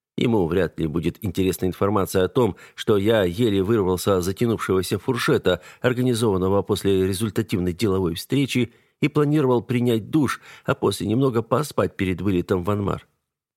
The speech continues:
«Может, сначала выслушаешь?» невозмутимо отвечает Кол. «А потом будешь беситься, сколько влезет». «Мне нужен результат», огрызаюсь с раздражением.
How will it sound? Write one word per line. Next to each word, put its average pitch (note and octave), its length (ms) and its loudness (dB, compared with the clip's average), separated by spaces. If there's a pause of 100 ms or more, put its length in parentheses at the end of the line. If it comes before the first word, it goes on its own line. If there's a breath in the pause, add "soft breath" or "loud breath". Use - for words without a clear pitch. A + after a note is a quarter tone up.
(500)
«Может, C3+ 300 2
сначала D3 440 2
выслушаешь?» A2+ 680 -2 (580)
невозмутимо F#2+ 500 0
отвечает F#2 480 -6
Кол. G2 240 -8 (540)
«А G3+ 80 0
потом G#3+ 300 2
будешь D3+ 260 0
беситься, A#2 540 -2
сколько A2+ 360 -2
влезет». E2 480 -6 (880)
«Мне B2+ 300 4
нужен B2 340 2
результат», A2 640 0 (480)
огрызаюсь E2 480 -2
с - 80 -10
раздражением. D2+ 600 -6